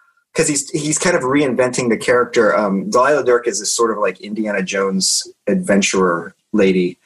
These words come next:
who sort of runs around, um, eighteen hundreds Europe treasure hunting. Um, but then she's got, like, this Jane Austen type of family back home in England. Um,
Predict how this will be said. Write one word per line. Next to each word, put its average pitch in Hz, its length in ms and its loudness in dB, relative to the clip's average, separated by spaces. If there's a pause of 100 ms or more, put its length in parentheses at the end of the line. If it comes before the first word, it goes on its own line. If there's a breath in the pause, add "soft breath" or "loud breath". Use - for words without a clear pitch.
(380 soft breath)
who 95 480 2 (200)
sort 107 240 2
of 98 60 4
runs 98 240 4
around, 98 440 2 (500)
um, 90 420 0 (240)
eighteen 113 320 2
hundreds 98 360 2
Europe 101 360 2 (640)
treasure 123 300 2
hunting. 196 480 0 (720)
Um, 104 380 0 (140)
but 135 180 0
then 147 140 2
she's 139 180 -2
got, - 220 2
like, 123 160 2
this 120 160 0
Jane 117 260 2
Austen 117 360 0
type 117 240 -2
of 107 120 -4
family 113 400 2
back 110 280 0
home 113 200 0
in 107 120 2
England. 165 420 2 (640)
Um, 110 380 2